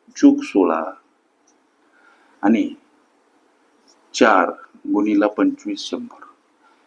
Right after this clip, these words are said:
बे एक बे, बे दोन्ही चार. आता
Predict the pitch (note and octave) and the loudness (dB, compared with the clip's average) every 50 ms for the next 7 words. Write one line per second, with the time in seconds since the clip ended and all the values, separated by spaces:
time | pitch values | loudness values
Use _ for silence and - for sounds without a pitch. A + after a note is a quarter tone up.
0 | _ _ _ - - - A2+ A#2 B2 B2 A2 G#2+ - - F#2+ F2+ - F2+ F2+ F2 | _ _ _ -14 -2 6 6 8 8 8 6 4 0 -2 -4 -4 0 0 0 0
1 | F#2+ G2 - _ _ _ _ _ _ - - A2+ A2 F#2 F2 F2+ G2 - - _ | 0 -2 -6 _ _ _ _ _ _ -2 0 0 2 2 0 -2 -4 -6 -12 _
2 | _ _ _ _ _ _ _ _ _ _ _ _ _ _ _ _ _ _ _ _ | _ _ _ _ _ _ _ _ _ _ _ _ _ _ _ _ _ _ _ _
3 | _ G#2+ - G#2+ A2 G#2+ A2+ B2 B2 - - - - - - - - _ _ _ | _ -2 2 2 2 4 4 2 2 0 -6 -10 -10 -10 -14 -18 -20 _ _ _
4 | _ - G2+ - - F#2+ | _ -4 -4 0 0 -2